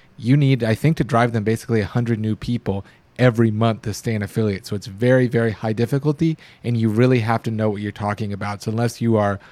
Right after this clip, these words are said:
an expert in that world, it's probably best that, to be very wary of that niche.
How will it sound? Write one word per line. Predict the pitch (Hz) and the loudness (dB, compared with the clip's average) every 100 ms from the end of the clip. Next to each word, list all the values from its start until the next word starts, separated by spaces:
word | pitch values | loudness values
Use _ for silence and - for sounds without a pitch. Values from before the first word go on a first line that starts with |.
| - | -10
an | 110 - | -10 -6
expert | 120 - - 113 | -8 -8 -2 -2
in | 107 | 0
that | 104 90 | -4 -2
world, | 110 131 160 156 - _ _ - | 4 4 4 -2 -16 _ _ -4
it's | 120 | -2
probably | - 120 110 | 2 2 2
best | 113 110 - | 2 0 -2
that, | 107 98 - - | -4 -6 -8 -18
to | - 110 | -4 -2
be | 107 107 | 0 0
very | 107 104 | 0 0
wary | 101 98 98 | -2 -4 -6
of | 98 | -10
that | 107 101 | -10 -10
niche. | 90 - - | -14 -18 -20